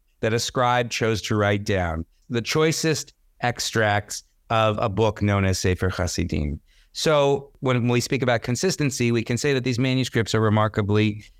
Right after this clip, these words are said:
inconsistent. And it is primarily the judgment of scholars that places them all in the ambit of, of Sefer Hasidim, because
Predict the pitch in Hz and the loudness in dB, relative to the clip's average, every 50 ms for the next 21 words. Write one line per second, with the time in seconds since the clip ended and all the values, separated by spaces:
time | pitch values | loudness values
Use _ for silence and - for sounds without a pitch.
0 | _ _ _ _ - 143 190 202 - - 120 101 - - 85 78 - - - 71 | _ _ _ _ -2 0 0 2 2 2 2 2 0 0 -4 -4 -6 -8 -8 -8
1 | 60 60 - - - - _ _ - _ _ 135 123 117 123 123 - - 139 127 | -8 -8 -10 -12 -18 -20 _ _ -20 _ _ 0 0 0 0 -2 -2 -2 0 0
2 | 131 131 123 - - - 123 120 120 127 139 156 175 190 190 156 135 113 113 104 | 0 0 -2 -4 -4 -4 -2 0 2 2 2 2 2 2 2 2 2 0 0 0
3 | 123 117 110 104 113 110 107 104 - - 156 165 160 135 120 113 - - _ _ | 0 0 0 0 -2 -2 -4 -4 -2 0 2 2 2 2 0 0 -4 -10 _ _
4 | _ _ - 127 127 - - 170 175 190 185 - 175 160 123 143 143 135 139 135 | _ _ -4 -4 -4 -4 -2 0 2 2 2 0 0 0 0 0 0 0 -2 -4
5 | - 131 139 147 147 135 120 113 110 113 120 117 - _ _ _ _ - 139 127 | -2 0 0 2 2 2 2 2 2 0 0 -2 -6 _ _ _ _ -2 0 2
6 | 127 127 - - 143 151 170 190 190 175 135 107 92 87 95 - _ _ _ _ | 2 0 0 -2 0 0 0 2 2 0 2 0 0 0 -2 -4 _ _ _ _
7 | _ _ - 117 113 107 107 110 107 107 107 104 - - - _ _ _ _ _ | _ _ -2 0 2 2 2 2 2 0 0 -4 -8 -14 -20 _ _ _ _ _
8 | _ - 113 110 104 - - 139 127 117 - 123 113 98 - 110 98 95 - 104 | _ 0 0 0 0 0 0 0 0 2 2 0 -2 0 0 0 -2 0 -2 -2
9 | 95 92 92 90 92 107 - - 123 | 0 0 2 2 2 2 0 -2 -4